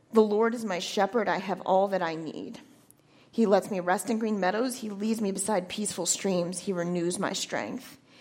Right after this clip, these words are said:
He guides me along right paths, bringing honor to his name. Even when I walk through the darkest valleys, I will not be afraid, for you are close beside me. Your rod and your staff protect and comfort me." This protection David speaks of here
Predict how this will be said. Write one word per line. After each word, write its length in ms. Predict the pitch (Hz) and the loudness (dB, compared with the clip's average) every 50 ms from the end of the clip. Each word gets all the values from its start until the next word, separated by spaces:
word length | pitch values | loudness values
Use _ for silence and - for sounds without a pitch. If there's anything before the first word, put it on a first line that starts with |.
| - - - | -20 -20 -6
He 140 | - - 226 | -2 0 0
guides 460 | 190 190 214 208 208 226 220 208 202 | 2 4 4 4 4 2 0 0 -2
me 180 | 175 143 156 165 | -4 -4 -4 -2
along 340 | - 180 170 175 180 180 175 | -2 0 2 2 0 2 2
right 260 | 180 180 190 185 - | 2 2 2 0 -2
paths, 360 | - - 190 196 202 196 196 | -6 -2 0 2 2 0 -2
bringing 360 | - - 202 196 180 170 170 - | -4 -6 -4 -2 -2 -2 -2 -4
honor 240 | 180 180 180 196 185 | -4 -2 0 0 -2
to 120 | 190 196 190 | -2 -4 -4
his 220 | 190 185 175 185 | -6 -6 -6 -6
name. 340 | 175 170 170 170 180 175 175 - | -4 -2 -2 -2 -2 -4 -4 -4
Even 300 | 185 190 220 220 214 214 | -4 -2 0 0 0 2
when 120 | 196 185 | 2 2
I 100 | 180 175 | 2 0
walk 300 | 175 185 170 165 190 - | 2 2 2 2 2 0
through 120 | - 196 | -4 -4
the 80 | 180 165 | -4 -4
darkest 500 | 165 185 196 180 180 180 202 196 - - | -2 2 2 4 4 2 0 -4 -6 -4
valleys, 360 | 160 127 - - - 180 180 | -4 -4 -4 -2 -4 -4 -4
I 120 | - - 180 | -2 -2 -2
will 260 | 180 185 180 175 175 | 0 0 0 0 0
not 240 | 165 160 160 160 - | 0 -2 -2 -4 -4
be 120 | 202 180 | -4 -4
afraid, 540 | 175 - - - - 135 143 - - 226 - - - - - - - - | -4 -4 -4 -6 -4 -4 -4 -4 -6 -8 -10 -14 -20 -20 -20 -20 -8 -2
for 80 | - 226 | 0 4
you 140 | 208 180 | 6 6
are 80 | 170 - | 4 4
close 280 | - - 214 180 180 - | 2 -2 -2 -2 -2 -4
beside 480 | - 175 - - - 196 196 202 208 | -6 -6 -4 0 0 2 2 2 2
me. 100 | 226 233 | 0 0
Your 160 | 226 190 175 | 0 0 -2
rod 500 | 180 185 170 175 180 185 170 170 185 - - - | -2 -2 -2 0 0 0 0 -2 -4 -6 -6 -4
and 120 | 185 175 | -4 -2
your 100 | 165 180 | -2 -4
staff 480 | - - - 170 170 - - - - - | -4 -2 -2 0 0 0 -2 -4 -6 -6
protect 460 | - 202 - - 214 - - - - - | -8 -6 -4 -2 -2 -2 -4 -4 -8 -8
and 140 | - 185 | -6 -6
comfort 440 | - 196 190 - - - - - - | -4 -4 -4 -4 -4 -4 -6 -4 -4
me." 280 | - 76 71 80 - - - - - - - - - - - - - - - - - - - - _ _ _ _ _ _ - - _ _ _ _ _ _ - _ _ - - - - | -4 -6 -6 -6 -8 -10 -12 -18 -20 -20 -20 -20 -20 -20 -20 -20 -20 -20 -20 -20 -20 -20 -20 -20 _ _ _ _ _ _ -20 -20 _ _ _ _ _ _ -20 _ _ -12 -12 -10 -8
This 140 | 226 202 - | -8 -6 -2
protection 600 | - 247 240 - 262 240 269 - - 277 262 240 | 0 0 2 4 4 2 2 4 2 4 4 4
David 320 | 202 190 190 190 185 185 | 4 2 2 0 -2 -8
speaks 400 | - - - - 185 190 - - | -8 -10 -8 -8 -8 -6 -4 -2
of 160 | 185 165 147 | -2 -2 -2
here 400 | - - - 143 - - - - | -4 -6 -6 -4 -4 -4 -6 -8